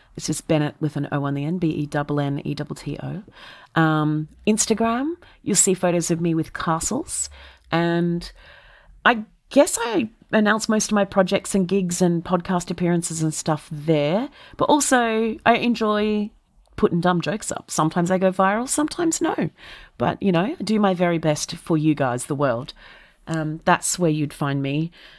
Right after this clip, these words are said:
Um, I do, like, over here in the U K, there's a big music festival circuit, and I appear on the comedy stages at music festivals. I appear on podcasts. I actually curate the comedy for a music festival in September in the U K called End of the Road Festival. So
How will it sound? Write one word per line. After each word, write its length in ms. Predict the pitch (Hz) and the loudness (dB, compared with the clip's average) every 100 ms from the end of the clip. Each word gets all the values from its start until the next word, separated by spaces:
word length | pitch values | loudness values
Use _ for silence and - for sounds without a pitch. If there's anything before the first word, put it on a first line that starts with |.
| - - | -6 2
Um, 240 | 175 170 - | 4 4 2
I 100 | 208 | 2
do, 340 | 214 214 196 - - | 2 -2 -2 -6 0
like, 260 | 240 226 - | 2 4 4
over 220 | 247 240 | 2 2
here 200 | - 226 | -2 0
in 60 | |
the 80 | 208 | 0
U 140 | 196 196 | 0 -2
K, 200 | 202 185 | 0 0
there's 200 | 180 175 | 0 -2
a 40 | |
big 320 | 170 165 165 - - - | -2 -2 -4 -18 -18 0
music 280 | 208 202 190 | 2 2 0
festival 440 | 190 185 - 185 | -2 -2 -4 -6
circuit, 480 | - 185 175 180 - | -2 0 0 -2 -6
and 160 | 175 165 | -4 0
I 140 | 175 | 0
appear 300 | 180 175 190 | 0 0 0
on 80 | 170 | 2
the 60 | 165 | 0
comedy 280 | - 165 160 | -2 0 0
stages 420 | - 156 151 156 | 0 -2 -2 -4
at 120 | - | -2
music 280 | 185 180 - | -2 0 0
festivals. 600 | 165 156 165 156 151 147 | 0 0 -2 -2 -2 -4
I 80 | - | -8
appear 260 | - 147 | -10 -12
on 100 | 139 | -10
podcasts. 580 | - 190 175 175 165 - - - - | -2 0 0 0 -2 -4 -10 -10 0
I 100 | 226 | 0
actually 280 | - 240 | 2 -2
curate 520 | 185 - 214 202 202 - | -2 -6 2 2 2 -2
the 80 | 170 | -8
comedy 400 | - 185 185 185 | 2 2 4 0
for 180 | - 170 | 0 0
a 60 | |
music 300 | 165 170 - | 2 2 0
festival 340 | - 160 - 160 | -4 -4 -4 -4
in 100 | 156 | -4
September 680 | - - - - 170 185 | -2 -4 -4 -4 0 2
in 100 | 180 | 2
the 80 | 175 | 0
U 160 | 165 170 | 0 -2
K 500 | 165 165 160 165 165 - - - - | -4 -4 -2 -4 -6 -14 -20 -20 -6
called 280 | - 165 - | 2 2 4
End 160 | 180 180 | 2 2
of 100 | 165 | 2
the 60 | 165 | 2
Road 240 | 165 165 | 2 2
Festival. 540 | - 156 - 190 262 | 0 -2 -2 -6 -6
So 500 | 330 - 175 165 160 | -8 0 2 4 2